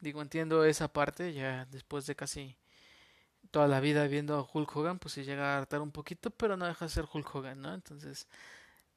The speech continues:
nos, nos animaban mucho y nos presentaban lo que sería la primera lucha de la noche.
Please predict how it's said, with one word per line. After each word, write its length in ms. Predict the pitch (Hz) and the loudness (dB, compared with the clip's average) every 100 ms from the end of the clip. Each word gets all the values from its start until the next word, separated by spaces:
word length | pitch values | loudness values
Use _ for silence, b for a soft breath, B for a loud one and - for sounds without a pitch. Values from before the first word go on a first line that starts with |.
| _ _ _ _ _ | _ _ _ _ _
nos, 320 | - 156 139 147 | -8 -4 -4 -2
nos 180 | 147 | -4
animaban 420 | 143 147 151 165 160 | -2 0 4 4 2
mucho 340 | 170 - 190 | -4 -4 -4
y 80 | 175 | -4
nos 160 | 139 - | -6 -6
presentaban 760 | 143 135 139 151 156 170 180 156 | -6 -6 0 4 4 2 -2 2
lo 280 | 143 143 - | 4 4 -2
que 100 | 143 | -4
sería 480 | 147 135 151 175 | -2 0 4 6
la 260 | 180 156 143 | 8 6 4
primera 560 | 131 135 147 156 160 156 | -4 -4 -2 0 2 2
lucha 460 | 151 147 - - 151 | 0 -4 -4 -4 -2
de 100 | 139 | -2
la 120 | 139 | -4
noche. 380 | 135 139 143 | -8 -8 -6